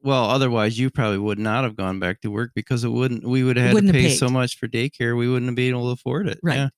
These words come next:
Speaker 2: And I know that Lauren is concerned. While we were there, a couple of times, I kinda caught her trying to do the math <laughs> as to, you know, how much is it gonna cost me to have Arlo in daycare versus how much do I make versus how many
Speaker 1: Right.
Speaker 2: days
Speaker 1: Right.
Speaker 2: versus,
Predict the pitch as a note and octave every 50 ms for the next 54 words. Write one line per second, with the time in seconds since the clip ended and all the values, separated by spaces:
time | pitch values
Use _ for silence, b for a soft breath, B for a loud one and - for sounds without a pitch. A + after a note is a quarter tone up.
0 | - G3 A#3 A#3+ C4 D4+ D4 D4 C#4+ A#3+ A3+ G3 D3+ E3+ F3+ F#3 F#3+ F#3 F3 E3
1 | D#3+ D#3 - - - E3+ D#3 D3+ - - D3+ C#3+ C#3 C3+ C#3+ - _ _ _ _
2 | _ _ _ _ - F3 F3+ F3 E3+ F3+ F3 F3 E3+ D#3 E3+ E3 D#3 D3+ D3+ D3+
3 | D3+ C3+ - _ - E3+ F3 - G#3 F#3 - E3+ E3+ E3 D#3 - - F3+ D#3 D3
4 | D3 D3 D3+ - - F#3+ - - - A3 F#3 E3 E3 - - G3 E3+ E3 E3 D#3+
5 | D3 b b b b _ _ - - G3+ F#3 F3+ E3 E3 D#3+ D3 F3 E3 D#3+ D#3+
6 | D#3 D#3 D3 C#3+ C#3 C#3 - - - - G#3+ G#3+ G#3 G3 A#3 G#3 - - - -
7 | - F#3+ D#3+ D#3 D#3+ D#3 - _ _ _ _ _ _ _ _ - F#3+ F3+ E3+ D#3
8 | D3 F#3+ F#3 F#3 F#3 F#3 F3+ - - E3+ E3 F#3+ E3 - F3 E3+ D#3+ - - F3
9 | E3+ F3+ - - F3+ E3+ E3 E3 D#3 D3+ D#3+ D#3 D#3 - - F#3 G3 G3+ G3+ F#3+
10 | F#3 F3+ F3 E3+ E3 F#3+ G3 G3+ - - G3 F3+ F3+ F3+ F3 F3 E3 D#3+ E3 D#3+
11 | D#3+ - F3 D#3 - - D#3 D3+ D3+ D3 - - - - D#3 D3 D3 D#3+ F3 G#3
12 | A#3+ A#3 A3 A3+ G#3+ - _ _ D#3+ D#3 D#3 - - C#3+ - - D#3 D#3 D3 D3
13 | D3 - A#2+ - A3 G#3+ G#3 A3 G#3+ G#3 - - - E3 D#3+ D#3 - - D#3+ D#3
14 | - -